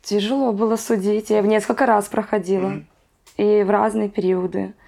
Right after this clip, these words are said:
Speaker 2: А ты играла только в Заклятие в Астрал или вообще в, в много квестов проходила по,
Speaker 1: Я
Speaker 2: по миру?
Speaker 1: проходила, ну,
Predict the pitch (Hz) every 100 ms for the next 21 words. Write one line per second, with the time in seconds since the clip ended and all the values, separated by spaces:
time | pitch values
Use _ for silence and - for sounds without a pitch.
0 | - - - - 135 135 139 135 123 123
1 | 131 127 120 180 262 139 107 120 107 98
2 | 98 98 104 104 98 95 95 - - 101
3 | 92 95 90 190 202 226 226 208 226 226
4 | 214 233 247